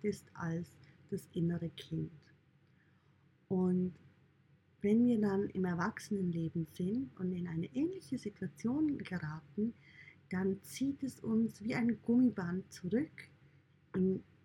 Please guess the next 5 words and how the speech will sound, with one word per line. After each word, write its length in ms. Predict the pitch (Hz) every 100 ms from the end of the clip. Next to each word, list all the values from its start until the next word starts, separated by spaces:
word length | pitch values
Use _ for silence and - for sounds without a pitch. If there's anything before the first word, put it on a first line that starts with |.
| _ _ 233
diese 260 | 277 311
Situation, 720 | - 262 - 220 - 196 185 196
in 180 | 180 175
diesen 380 | 240 254 254
Anteil, 720 | - 180 196 - 190 180 185